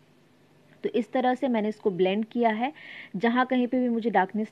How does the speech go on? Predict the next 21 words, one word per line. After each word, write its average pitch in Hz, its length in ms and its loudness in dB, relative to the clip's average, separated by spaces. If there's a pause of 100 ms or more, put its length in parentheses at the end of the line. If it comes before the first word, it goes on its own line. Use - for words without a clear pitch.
थी 240 60 0
मैंने 208 180 0
वहाँ 190 320 -2
पे 202 80 0
थोड़ा 254 240 -2
थोड़ा 247 220 -2
इसको 220 220 -2
अप्लाई 190 320 0
कर 208 160 -2
लिया 202 220 0
है 254 60 2
और 247 80 2
अच्छी 220 320 0
तरह 240 240 2
से 240 120 -4
इसको 220 260 -6
मैं 214 180 -4
ब्लेंड 196 240 -2
करके 202 300 -4
स्प्रेड 196 360 -2
करूँगी। 190 460 -2